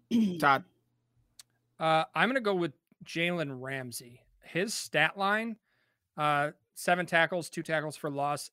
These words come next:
Speaker 3: and a pass deflected doesn't show nearly how good he was. Uh, Jimmy, I text you during that game.
Speaker 2: Yeah.
Speaker 3: I swear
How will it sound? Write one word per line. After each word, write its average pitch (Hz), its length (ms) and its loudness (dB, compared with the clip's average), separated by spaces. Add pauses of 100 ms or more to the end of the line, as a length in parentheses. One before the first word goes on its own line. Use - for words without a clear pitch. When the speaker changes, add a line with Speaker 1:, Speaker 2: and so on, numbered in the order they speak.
Speaker 3:
and 143 380 -4 (140)
a 139 180 -8
pass - 420 -6
deflected 151 1000 -8 (920)
doesn't 170 360 -2 (320)
show - 360 -2
nearly 139 460 -4
how 139 320 -2
good 139 160 -4
he 147 120 -6
was. 147 500 -2
Uh, 139 220 0
Jimmy, 147 300 -4
I 156 120 2
text 165 360 2
you 165 80 -6
during 143 240 -6
that 151 160 -4
game. 175 280 -2 (500)
Speaker 2:
Yeah. 135 160 2
Speaker 3:
I 185 60 8
swear 151 500 0